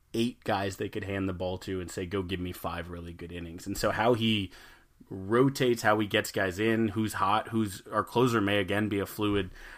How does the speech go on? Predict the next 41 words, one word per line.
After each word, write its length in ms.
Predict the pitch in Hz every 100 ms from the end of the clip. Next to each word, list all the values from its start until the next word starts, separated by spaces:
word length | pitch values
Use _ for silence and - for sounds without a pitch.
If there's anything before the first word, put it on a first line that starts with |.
| -
uh, 140 | 95
situation 560 | - - 101 101 95 98
unless 240 | 95 92
Donnie 300 | - 95 92
Diaz 280 | 87 92 90
comes 420 | - 95 90 - - -
completely 460 | 98 - 117 104
back 240 | 95 95 -
from 140 | 95
Tommy 260 | - 92 92
John 240 | 92 92
surgery 440 | - 95 92 90
and 80 | 87
is 100 | 90
fully 260 | - 95 92
healthy. 460 | 92 92 101 95 - - - -
Um, 340 | 95 90 90 - -
I 160 | 131
think 320 | 165 131 -
the 80 | 107
pitching 600 | - - 135 - 95 90
is 120 | 90
going 240 | 92 101 92
to 100 | 92
be 420 | 98 95 92 90 - - - - -
wildly 760 | 98 101 110 113 120 113 101 104
interesting. 720 | 98 - 95 - 92 87 92
And 420 | 98 98 92 92
again, 400 | 104 87 107 113
if, 160 | 98 -
if 180 | 107 -
he 160 | 139
can 200 | 151 180
figure 300 | 139 147 139
out 240 | 135 135 135
the 120 | 107
exact 500 | 95 101 101 113 -
right 380 | 104 104 110 - _ - _ _ _ -
equation, 540 | 110 - 117 117 127
get 180 | 117 110
that, 260 | 113 98